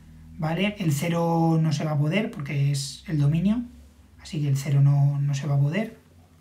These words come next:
Voy a dar el uno, sería dos, menos ciento veintiocho negativo, o sea, aquí está decreciendo. Bueno, vamos a poner el cero,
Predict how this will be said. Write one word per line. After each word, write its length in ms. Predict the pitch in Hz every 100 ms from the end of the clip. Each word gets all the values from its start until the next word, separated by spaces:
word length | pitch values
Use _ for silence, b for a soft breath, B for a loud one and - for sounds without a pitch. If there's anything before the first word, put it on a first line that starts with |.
| _ - - - - - - B B B B B B -
Voy 180 | 165 156
a 100 | 156
dar 180 | 160 151
el 120 | 170
uno, 460 | 226 254 254 277 - - _ _ _ _
sería 400 | - 151 151 135
dos, 640 | 143 190 214 220 - - - _ _ _ _ _ _ -
menos 340 | - 143 143 139
ciento 220 | 147 151
veintiocho 420 | 151 147 165 -
negativo, 640 | 143 135 131 170 226 302 - - _ _ _ -
o 20 |
sea, 120 | -
aquí 120 | 143 147
está 220 | - 143
decreciendo. 680 | 139 147 139 190 214 294 - _ _ _ _ _ _ _ - _ _ _ b b b b b b b b
Bueno, 180 | 190 151
vamos 200 | 139 143
a 60 | 156
poner 200 | 160 151
el 100 | 139
cero, 240 | 208 139